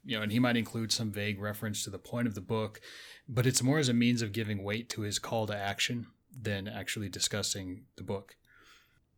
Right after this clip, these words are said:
However, recently, I've had reason and time to look at the book a little more in depth than I've done previously.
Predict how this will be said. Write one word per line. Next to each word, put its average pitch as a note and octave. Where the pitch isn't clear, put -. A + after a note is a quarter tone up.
However, C#3+
recently, C3
I've C3
had D#3
reason B2+
and A2
time A2+
to A#2+
look A#2+
at C3+
the -
book A#2+
a B2
little B2+
more C#3
in G#2
depth A#2
than G#2+
I've G#2
done G#2
previously. G#2+